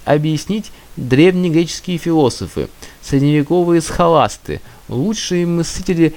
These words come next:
семнадцатого века в Англии, французские материалисты и энциклопедисты восемнадцатого столетия – позитивисты, эволюционисты столетия минувшего. Сократ, Платон, Аристотель, Эпикур,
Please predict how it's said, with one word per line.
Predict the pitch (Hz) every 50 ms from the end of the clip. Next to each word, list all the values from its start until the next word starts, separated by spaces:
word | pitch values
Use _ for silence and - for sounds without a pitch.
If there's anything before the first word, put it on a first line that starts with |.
| - -
семнадцатого | - - - 165 156 156 165 160 156 151 - - - 160 156
века | 156 156 156 - 156
в | 151 151
Англии, | 139 123 110 101 87 87 82 80 - - - - - - -
французские | - 131 139 143 143 - - 190 180 - - - 156
материалисты | 151 151 151 143 - 147 151 147 143 139 160 190 180 - - - 160 165
и | - - 151 151
энциклопедисты | 143 - - 139 - 143 139 135 147 139 131 156 170 - - - 139
восемнадцатого | 135 139 - 143 143 147 143 - 139
столетия – | 135 - - 139 139 139 123 104 - - 85 73 - - - - - - - - - -
позитивисты, | 135 131 135 143 - - 143 123 151 190 180 - - 175 170 143 -
эволюционисты | - 131 131 127 131 123 117 - 127 127 120 131 151 170 151 - 156 139
столетия | - - 123 117 123 127 117 - 127 120 120
минувшего. | 120 120 120 113 101 - - - - - - - - - - - - -
Сократ, | - - - 165 165 - - 151 147 127 104 - - - -
Платон, | - 139 147 147 - - 160 147 120 98 - -
Аристотель, | - 101 127 135 139 139 - - - - 139 127 110 - - 80 -
Эпикур, | - 110 - - 147 143 - - 147 131 98 85